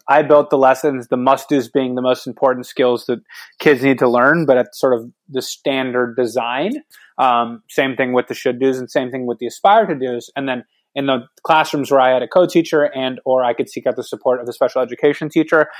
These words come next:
I would consult them and say, like, you know, "Based on the students that I have that have I E Ps and five oh fours, what modifications and accommodations do I need to create for these particular lessons, regardless of their classification?" Ultimately,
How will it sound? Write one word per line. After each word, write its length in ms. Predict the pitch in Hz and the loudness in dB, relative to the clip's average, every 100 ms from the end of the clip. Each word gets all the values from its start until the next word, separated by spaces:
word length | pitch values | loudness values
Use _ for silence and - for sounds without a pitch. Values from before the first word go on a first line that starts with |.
| - 131 | -6 0
I 60 | |
would 180 | 135 143 | 2 2
consult 500 | 156 131 - 220 220 | 2 -2 2 2 2
them 120 | 143 | -4
and 160 | 135 120 | -6 -2
say, 180 | 143 127 | 0 2
like, 240 | 120 _ - | -2 _ -10
you 80 | |
know, 80 | 127 | -8
"Based 320 | 117 135 135 | -2 -2 0
on 120 | 135 127 | -2 -2
the 60 | |
students 380 | - 143 131 123 | -4 -4 -4 -2
that 140 | 127 | 0
I 80 | 120 | 2
have 240 | 127 123 123 | 0 -2 -2
that 80 | |
have 120 | 120 117 | -4 -4
I 220 | 117 123 | -4 -4
E 260 | 113 123 | -4 -10
Ps 60 | 113 | -10
and 100 | 117 | -6
five 180 | 120 117 | -4 -2
oh 80 | 117 | -4
fours, 300 | - 131 - | -2 -2 0
what 160 | 139 135 | -4 -2
modifications 640 | 131 127 117 120 117 120 | -8 -8 -8 -10 -10 -14
and 100 | 123 | -10
accommodations 540 | 123 117 120 113 120 | -8 -6 -6 -8 -14
do 80 | 117 | -8
I 40 | 120 | -8
need 120 | 113 | -8
to 80 | - | -8
create 260 | 127 113 | -6 -6
for 80 | - | -6
these 200 | 123 123 | -8 -8
particular 460 | - 120 113 113 113 | -8 -10 -6 -4 -4
lessons, 500 | 113 - 202 214 - _ _ | -4 -6 -8 -8 -12 _ _
regardless 500 | 143 127 131 135 127 | -4 2 4 4 2
of 120 | 135 120 | 0 -2
their 100 | 113 | -2
classification?" 880 | 120 - 113 - 123 120 - 101 _ _ _ 165 | -2 -4 -10 -12 -6 -6 -8 -20 _ _ _ 0
Ultimately, 720 | 175 185 160 135 139 127 | 2 2 0 0 0 0